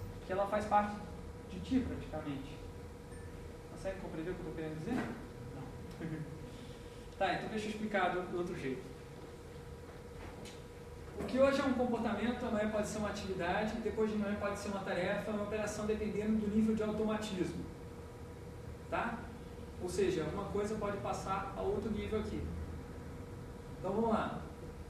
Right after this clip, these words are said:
É... um dia eu tô chegando em, tá, eu tenho o costume de esquecer minhas chaves. Isso é um comportamento. Esqueci minhas chaves. Aí um dia eu chego em casa, é, esqueci minha chave, tenho que abrir a porta.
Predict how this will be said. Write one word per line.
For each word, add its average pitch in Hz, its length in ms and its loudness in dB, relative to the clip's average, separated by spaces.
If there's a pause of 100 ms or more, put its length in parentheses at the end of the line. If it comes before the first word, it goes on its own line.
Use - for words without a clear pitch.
(320)
É... 151 560 2 (380)
um 214 40 -2
dia 233 280 4
eu 240 100 2
tô 233 80 4
chegando 220 400 4
em, 220 120 2 (1900)
tá, - 160 2
eu - 80 0
tenho 247 180 2
o - 40 0
costume 240 280 2
de 220 80 2
esquecer 226 300 2
minhas 220 160 2
chaves. - 380 -2 (680)
Isso - 100 -8
é 190 40 -6
um 185 40 -6
comportamento. 214 600 -2 (800)
Esqueci - 280 -6
minhas 196 160 -4
chaves. - 360 -2 (720)
Aí 190 240 -2
um 214 60 4
dia 226 440 4 (280)
eu 170 80 -4
chego 202 240 -2
em 208 40 0
casa, 220 500 4 (640)
é, 160 420 2
esqueci 214 360 -2
minha 220 140 6
chave, 220 420 4
tenho 226 140 2
que 220 60 4
abrir 220 180 2
a - 80 2
porta. - 440 2